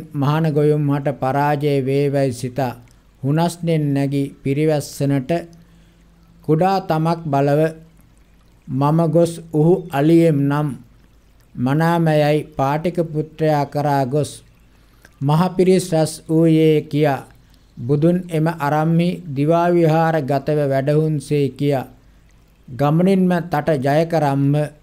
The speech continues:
මහන ගොයුම් මට පරාජය කරම්මයි බැන එමි එමි කියා ඔහු අස්නෙන් නොනංග හෙනසේ දැක ඔහු පරිභූත වූ බව දැන මෙසේ කීය. "පාටික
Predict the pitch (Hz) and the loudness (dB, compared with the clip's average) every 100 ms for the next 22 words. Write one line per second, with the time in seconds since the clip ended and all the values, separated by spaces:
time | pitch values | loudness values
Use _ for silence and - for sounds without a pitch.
0 | _ _ _ _ _ _ _ 123 135 165 | _ _ _ _ _ _ _ -2 0 2
1 | 180 160 160 175 175 175 165 160 135 151 | 2 2 4 4 2 2 -2 -2 -2 0
2 | 165 160 165 151 - 147 147 147 139 143 | 0 2 0 0 -2 -2 -2 0 -2 -2
3 | 123 139 131 - - - _ _ - 139 | -2 -2 -4 -8 -20 -20 _ _ -6 0
4 | 160 165 170 165 151 151 151 139 147 147 | 2 2 0 -4 -2 0 -2 -4 -2 0
5 | 131 - - - 123 151 143 135 - 160 | -2 -6 -20 -8 -4 -2 -2 -4 -2 -2
6 | 156 139 139 147 156 156 131 143 143 - | 0 -2 -2 -2 -2 -2 -2 -2 -4 -4
7 | 139 120 139 131 123 - - - - - | -4 -2 -4 -4 -8 -10 -20 -20 -20 -20
8 | - - 151 160 143 143 160 160 170 170 | -12 0 2 2 0 2 2 4 2 2
9 | 160 156 151 156 147 143 131 139 143 131 | -6 -4 -2 0 0 0 0 0 0 -2
10 | 127 123 160 160 160 139 127 131 143 143 | -4 0 0 0 -2 -2 0 0 0 -4
11 | - - - - _ _ _ - 139 165 | -20 -20 -20 -20 _ _ _ -4 0 0
12 | 170 202 | 0 0